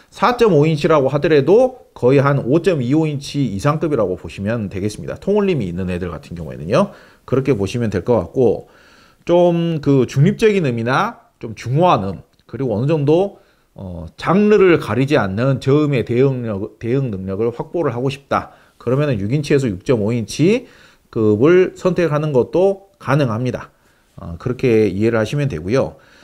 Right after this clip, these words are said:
한 사점오 평에서 이제 한 다섯 평대까지도 넘어가 보도록 할게요. 다섯 평 이상 큰 방이다. 그럼 여기에서 이제 정확하게 좀 자르도록 하자고요.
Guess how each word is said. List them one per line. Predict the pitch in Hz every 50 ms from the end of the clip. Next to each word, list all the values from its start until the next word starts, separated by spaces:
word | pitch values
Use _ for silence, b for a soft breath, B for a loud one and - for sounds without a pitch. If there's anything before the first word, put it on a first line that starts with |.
| b b b b b b _
한 | - - 135 135 131
사점오 | 131 - 226 262 269 262 - 254 247 208 151 127 147 143
평에서 | 147 196 180 170 165 151 139 143 180 202 226 262 285 - - _ _ _ _ _
이제 | - - 110 110 117 113 113 107
한 | 107 123 117 110
다섯 | - - - 131 196 196
평대까지도 | 233 214 190 170 - - 165 165 156 135 120 117 107 107
넘어가 | 95 87 101 123 131 127 117
보도록 | 107 92 - 92 87 -
할게요. | 143 143 139 147 110 82 85 92 92 78 - b b b b b b b b b
다섯 | - - 117 123 175 196 202
평 | 202 220 214 190
이상 | 143 117 104 147 131 123 117
큰 | - - 202 202 196
방이다. | 220 214 190 123 95 82 90 98 107 98 - b b b b b _
그럼 | - - 110
여기에서 | 110 117 139 156 139 143
이제 | 135 107
정확하게 | 92 - 107 113 147 143 170 147 127 107
좀 | 110 107
자르도록 | - 147 170 196 196 190 139 113 110
하자고요. | 110 113 113 101 65 53 55 -